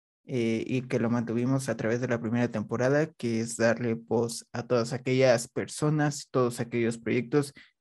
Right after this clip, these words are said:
que vienen trascendiendo a través de la sociedad, que necesitan todavía un espacio para poder platicar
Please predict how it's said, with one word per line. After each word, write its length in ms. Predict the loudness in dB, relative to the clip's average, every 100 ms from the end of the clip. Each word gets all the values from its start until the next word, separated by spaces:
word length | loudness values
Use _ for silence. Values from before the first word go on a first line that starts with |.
| _
que 140 | -4 0
vienen 880 | 4 4 6 4 4 2 0 -4 -12 _ _ _ _ _ 2
trascendiendo 800 | 2 4 2 2 4 2 2 2
a 80 |
través 320 | 2 0 0 0
de 100 | 0
la 120 | -2
sociedad, 680 | -6 -6 0 6 8 8 4 _ _ _
que 320 | -4 0 0 0
necesitan 800 | -2 -2 -4 -4 0 2 4 4
todavía 720 | 4 4 4 4 2 -2 -18 _ _ _ _
un 240 | -2 0
espacio 480 | 0 2 2 2 0
para 200 | 0 -2
poder 260 | 0 -2 -2
platicar 640 | -4 -4 4 4 4